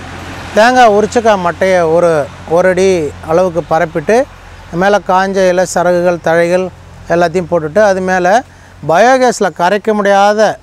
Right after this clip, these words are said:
புல்லோ இல்ல ச-, வைக்கோலோ பிரட்டிட்டு இருக்க சாணத்தை எடுத்துட்டு போய் அதுல டம்ப் பண்றோம். அதே மாதிரி மாட்டுக்கொட்டா வந்து ரெண்டு மாட்டுக்கொட்டா, பகல்ல ஒரு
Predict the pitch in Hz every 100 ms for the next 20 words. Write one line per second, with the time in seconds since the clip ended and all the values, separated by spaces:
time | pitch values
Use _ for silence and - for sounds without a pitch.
0 | - - 147 - 196 202 202 202 208 175
1 | 170 - 175 165 160 190 208 196 196 202
2 | - - - - 175 196 226 190 175 165
3 | 143 165 185 180 160 147 156 165 185 165
4 | 147 151 156 165 135 135 214 - - -
5 | - - - 196 247 254 208 202 220 233
6 | 220 196 196 185 170 190 220 196 202 202
7 | 196 185 175 156 190 220 - - 170 220
8 | 214 196 180 170 160